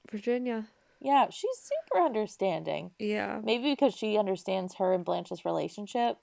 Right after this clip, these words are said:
Speaker 1: Yeah, maybe
Speaker 2: And she
Speaker 1: so.
Speaker 2: re-, she reveals, "I don't know what I would do if the situation were, was
Speaker 1: Yeah.
Speaker 2: reversed."
Speaker 1: And I think that makes Blanche feel a little bit better.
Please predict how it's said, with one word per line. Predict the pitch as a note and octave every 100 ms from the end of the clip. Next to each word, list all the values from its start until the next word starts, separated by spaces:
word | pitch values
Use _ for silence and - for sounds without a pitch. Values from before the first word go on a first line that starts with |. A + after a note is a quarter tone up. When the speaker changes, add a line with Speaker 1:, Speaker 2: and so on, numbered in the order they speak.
| -
Speaker 1:
Yeah, | B3+ G3 G#3+ A3 - -
maybe | A#3+ A#3+
Speaker 2:
And | G3
she | -
Speaker 1:
so. | G#3+
Speaker 2:
re-, | F3+ E3+ - _ -
she | - A3
reveals, | G3+ G3 F#3 F#3 - _ -
"I | G3+
don't | E4+
know | E4 D#4
what | D#4
I | D#4+
would | F4+ D#4
do | A3+
if | G#3
the | A3
situation | A#3 A#3 B3+ B3+ B3 A3
were, | A#3
was | G#3 A3+ A3
Speaker 1:
Yeah. |
Speaker 2:
reversed." | - - C#4+ A#3 B3 - _ _ _ - -
Speaker 1:
And | A#3 B3+
I | C#4+
think | E4+ D#4
that | A#3 G#3
makes | G3+ - -
Blanche | - E3+ E3 -
feel | F3+ D#3+
a | E3+
little | E3 D#3+
bit | D#3+ - -
better. | - - - F#3+